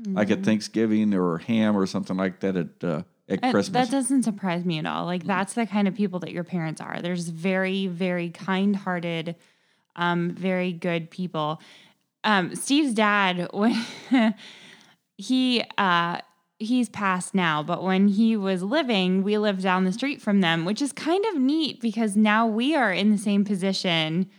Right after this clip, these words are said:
Speaker 2: with our grandkids living ten doors down from us. Um, but I remember, you know, the kids would go down when they were teenagers even, or, like, Matthias was little, um, and they would, <laughs> they would go down to see Grandmommy and Granddaddy, and Granddaddy would slip 'em a ten or a twenty every time that they would come to visit,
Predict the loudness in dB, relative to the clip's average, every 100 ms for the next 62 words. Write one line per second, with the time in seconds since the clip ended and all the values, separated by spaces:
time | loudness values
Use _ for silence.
0 | _ _ -4 0 2 2 0 0 0 -4
1 | -6 -8 -4 -2 -2 -2 2 2 2 0
2 | -2 -2 -4 -6 -6 -4 -6 -12 -20 -20
3 | -20 -6 -2 0 -2 -4 -2 2 2 -2
4 | -20 _ -8 -2 2 4 4 4 2 2
5 | 2 0 -4 0 2 2 -2 0 0 0
6 | 0 0 0 0 2 2 2 0 -2 -2
7 | -2 -2 -2 -4 0 2 2 0 0 0
8 | -2 0 0 0 0 -2 -2 -4 -2 -4
9 | 0 -2 -2 -6 -10 -6 -4 -2 -2 -2
10 | -10 -20 -20 _ -2 0 0 -2 -6 0
11 | 2 4 2 0 2 2 0 -6 _ -2
12 | 0 2 2 4 4 6 4 0 0 4
13 | 4 6 6 6 6 4 4 4 4 4
14 | 2 4 4 4 2 0 -2 -2 0 2
15 | 2 2 2 4 6 4 2 2 4 4
16 | 4 4 2 2 4 4 2 2 4 4
17 | 4 2 2 0 0 -2